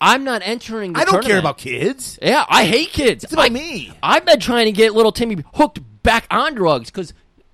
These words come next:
Speaker 1: I mean, if we're being honest, Timmy was cooler on drugs.
Speaker 2: And he's like, "Well, let me tell you. You beat me in a fight. You last one minute with me, and I teach you." And, of course, Wing destroys them in, like, ten seconds.
Speaker 1: You think you get, you could take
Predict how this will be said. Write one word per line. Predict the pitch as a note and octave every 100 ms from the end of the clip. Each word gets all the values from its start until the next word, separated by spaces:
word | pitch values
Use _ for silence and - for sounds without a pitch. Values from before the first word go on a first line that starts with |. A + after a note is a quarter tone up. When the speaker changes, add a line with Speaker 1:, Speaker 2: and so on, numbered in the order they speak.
| -
Speaker 1:
I | A3+
mean, | A3 G#3
if | G3 -
we're |
being | A#3+ C#4+ G3+
honest, | C3 C3 A2+ -
Timmy | B3+ A3
was | B2+ -
cooler | C#3+ A#2 G2+
on | F2+
drugs. | E2+ F2 D#2+ - - _ _ _ _ _ _ _ _ _ _ -
Speaker 2:
And | A2
he's | A#2+
like, | A#2+
"Well, | D#3 D3+ -
let | C3 C3
me | C3
tell | A#2
you. | E2 - _ _ _ _ _ _ _ _
You | E2 G2
beat | B2 E3+ G3
me | G#3
in | G#3+ A3+
a | G#3+
fight. | - F3+ D3+ - _ - -
You | D#3+
last | G#3+ G3 C3+
one | D3+ C4 F4 F#4+
minute | F#4+ E4+
with | A3 D3
me, | A#2 F#2+ E2 _ _ _ _ _ _ _
and | A2+ A2
I |
teach | - A#2 -
you." | C#2+ _ _ - _ _ _ _ _
And, | B2+ D3+
of |
course, | - F3 E3 E3 -
Wing | C#3 C#3 C3+
destroys | A#2+ - - C#3+ C#3+ C#3+ C#3 G#2+
them | B2+ A#2+
in, | A#2
like, | A2+
ten | - B2 A2
seconds. | - A2+ F2+ E2 A#2
Speaker 1:
You | C#3+
think | - C#4+ G4 E4
you | F#4+
get, | F#4 A#3+ A3
you | G#3
could | G3 D#3+
take | E3 A#2